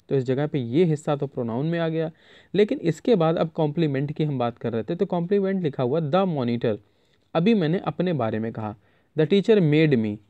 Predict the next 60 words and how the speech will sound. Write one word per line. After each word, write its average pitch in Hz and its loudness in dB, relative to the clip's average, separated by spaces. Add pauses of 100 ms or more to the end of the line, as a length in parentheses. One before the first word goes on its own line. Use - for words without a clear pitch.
(100)
टीचर 160 2
ने 202 2
मुझे 185 2
बनाया। 123 0
क्या 156 2
बनाया? 170 -2 (400)
अब 156 2
लिखा 160 0
हुआ 180 4
the 151 2
monitor। 117 -2
तो 151 0
बॉल-, 160 0
मॉ-, 151 -2
मॉनिटर 151 2
क्या 175 0
है? 110 -6 (540)
हमारे 160 2
क्लास 185 2
में 208 4
जब 196 2
हम 196 2
होते 156 0
हैं 196 0
तो 208 2
हमारे 175 0
क्लास 165 0
में 196 0
एक 196 0 (200)
पद 185 4
होता 120 -2
है, 110 0
एक 135 -2
पोस्ट 196 4
होती 127 -2
है 156 -2
कि 170 -2
मॉनिटर 151 0
तुम्हें 143 -2
बना 120 -2
दिया 135 2
गया, 135 0
head 131 0
of 127 -4
boy 131 0
बना 120 -4
दिया। 131 -2 (380)
आप 127 -4
लोगों 127 0
ने 127 -4
अपने 131 -4
क्लास 123 -2
में 123 -2
देखा 120 -4
होगा 123 -2
कि 139 -2
कोई 131 -4
मॉनिटर 117 -2
होता 113 -2
है 214 -2